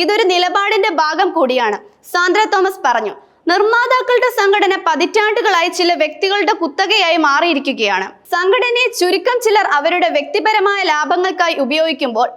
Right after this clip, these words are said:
മറ്റ് നിർമ്മാതാക്കൾക്ക് യാതൊരു പ്രയോജനവും ലഭിക്കുന്നില്ല. ഇത് പരോക്ഷമായി സിനിമാ വ്യവസായത്തെ ആകെ ദോഷമായാണ് ബാധിക്കുന്നത്.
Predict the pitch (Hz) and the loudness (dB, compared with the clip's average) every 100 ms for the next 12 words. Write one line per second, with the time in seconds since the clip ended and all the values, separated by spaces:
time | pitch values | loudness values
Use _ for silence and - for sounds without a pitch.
0 | 269 294 294 415 381 349 370 359 359 359 | -2 -2 0 2 2 2 2 0 0 0
1 | 339 311 269 285 311 381 370 339 330 330 | 0 0 0 2 0 0 0 2 2 0
2 | 330 320 285 254 269 302 233 196 170 - | -2 0 0 0 0 -2 0 0 -2 -4
3 | _ - 440 523 349 330 381 403 494 466 | _ -2 -2 0 0 2 0 0 0 0
4 | 440 415 359 349 370 415 349 311 330 392 | 0 0 0 2 2 2 2 0 0 -2
5 | 381 381 311 330 - 254 311 349 427 320 | -2 -2 0 0 0 2 2 2 2 2
6 | 311 339 415 381 381 359 320 262 254 254 | 0 0 0 0 0 0 0 0 0 -2
7 | 247 254 220 | -4 -2 0